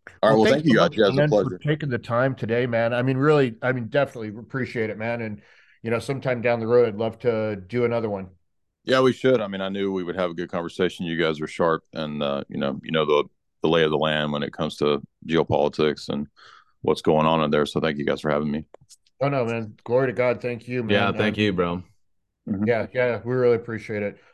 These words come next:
Speaker 2: Awesome, man.
Speaker 1: Yeah, send, send me this when it's up, and, uh, I'll reshare it if you don't mind.
Speaker 3: Yep.
Speaker 2: Oh, definitely. Yeah, definitely, bro.
Speaker 1: And,
Speaker 2: Cool.
Speaker 1: uh, if it, yeah, can I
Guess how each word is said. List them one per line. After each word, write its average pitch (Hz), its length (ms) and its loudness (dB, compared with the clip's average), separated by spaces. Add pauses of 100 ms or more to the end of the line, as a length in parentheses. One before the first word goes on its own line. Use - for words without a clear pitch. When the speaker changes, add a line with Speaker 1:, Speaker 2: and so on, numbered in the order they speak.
(160)
Speaker 2:
Awesome, 120 340 -2
man. 117 280 -4 (120)
Speaker 1:
Yeah, 107 80 4 (180)
send, 131 160 4
send 127 220 6
me 123 80 10
this 113 240 6
when 107 100 2
it's 95 180 -2
up, 104 220 2
and, 87 200 -4
uh, 80 160 -2
I'll 82 180 0
reshare 82 400 -4
it 80 60 -4
if 73 40 -14
you 82 80 -4
don't 76 120 -6
mind. 82 240 -6 (400)
Speaker 3:
Yep. 113 200 0
Speaker 2:
Oh, 180 140 4
definitely. 151 460 -2 (140)
Yeah, 147 200 2
definitely, 135 360 -4
bro. 110 280 -8 (580)
Speaker 1:
And, 95 180 4
Speaker 2:
Cool. 87 80 4
Speaker 1:
uh, 80 120 6
if 92 160 0
it, 107 160 0 (100)
yeah, 95 220 0
can 107 100 -2
I 90 120 0